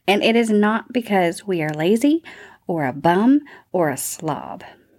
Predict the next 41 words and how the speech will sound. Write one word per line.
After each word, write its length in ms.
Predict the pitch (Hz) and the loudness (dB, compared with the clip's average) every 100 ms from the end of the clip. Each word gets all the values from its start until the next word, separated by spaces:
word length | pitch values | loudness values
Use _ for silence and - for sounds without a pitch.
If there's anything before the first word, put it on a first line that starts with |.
| _ _ | _ _
It's 180 | 202 180 | -2 0
because 460 | - 214 202 208 226 | -4 0 2 2 2
we 120 | 240 | 0
have 260 | 196 180 180 | 2 0 0
a 80 | |
habit 500 | 185 175 180 190 - | -4 -2 0 0 -2
brain 540 | - 165 147 165 262 - _ _ _ _ _ _ | 0 0 2 0 0 -2 _ _ _ _ _ _
that 160 | 220 214 | -4 -4
takes 240 | 208 208 | -6 -2
over. 320 | 247 202 165 - _ _ _ _ _ _ _ _ _ _ | -2 0 -6 -12 _ _ _ _ _ _ _ _ _ _
It 140 | 208 | -2
says, 340 | 202 214 202 - _ _ _ - - - | 2 0 0 -6 _ _ _ -20 -20 -12
"Okay, 320 | 170 240 349 320 _ _ _ _ | -4 2 2 0 _ _ _ _
we've 220 | 185 226 | -8 -2
done 200 | 240 277 | 2 2
some 160 | 285 302 | 4 4
new 120 | 330 | 2
stuff 280 | 320 339 330 | 2 0 0
for 160 | 254 | -2
a 80 | 240 | -2
while. 320 | 220 214 220 | -2 -4 -2
That 220 | 220 220 277 | 2 2 2
was 160 | 302 | 2
enough. 540 | 339 359 311 - - - - _ _ _ - - - - - | 4 4 2 -4 -16 -18 -20 _ _ _ -20 -20 -20 -16 -8
We 120 | 165 | -2
don't 200 | 175 175 | -2 0
need 160 | 240 | 0
to 60 | 247 | 2
rock 220 | 240 247 | 2 2
this 160 | 285 277 | 0 2
boat 240 | 226 214 - | 2 2 0
anymore. 480 | 160 262 285 220 | 0 2 2 -2
Can 180 | 240 202 | -6 -4
we 80 | 202 | -4
please 380 | - 202 208 226 | -2 0 0 0
just 180 | 285 - | -2 0
go 80 | |
back 320 | 302 214 - - | 2 2 0 -6
to 100 | 185 | -6
how 200 | 175 160 | -4 -4
things 360 | 165 185 - | 0 0 0